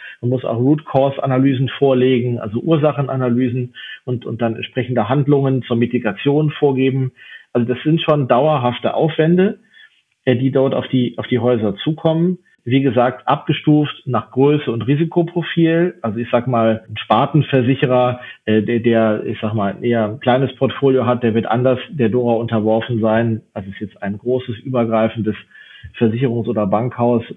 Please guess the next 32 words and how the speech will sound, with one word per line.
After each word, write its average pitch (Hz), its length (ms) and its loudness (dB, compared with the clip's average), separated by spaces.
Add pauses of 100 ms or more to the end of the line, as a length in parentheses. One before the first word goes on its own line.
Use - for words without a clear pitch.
(160)
hat, 120 320 -2
was 107 160 -4
in, 104 240 -6
in, 98 340 -12
in - 160 -20
allen 117 240 0
europäischen 113 560 -2
Ländern 113 480 0
und 104 300 -12
in, - 220 -20
in - 600 -20
Multilines 113 640 -2
unterwegs 95 480 -12 (140)
ist. - 100 -20
Das 98 160 -10
kann 123 140 -4
man 127 160 -2
schon 95 180 -8
sagen. 95 460 -4 (920)
Der - 280 -4
Vorteil 160 500 4
ist 151 160 -2
auf 139 100 -2
der 120 140 2
anderen 139 240 2
Seite, 123 320 2
dass 117 180 -2
man 120 280 0
durch 147 280 2
die 135 80 2
bisherige 147 640 2
Regulation 98 840 -2